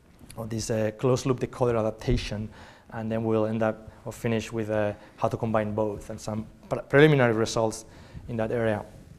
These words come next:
Um, okay, one comment about the specific robotic plan. And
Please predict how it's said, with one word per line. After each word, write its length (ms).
Um, 400
okay, 160
one 260
comment 340
about 560
the 80
specific 480
robotic 400
plan. 320
And 260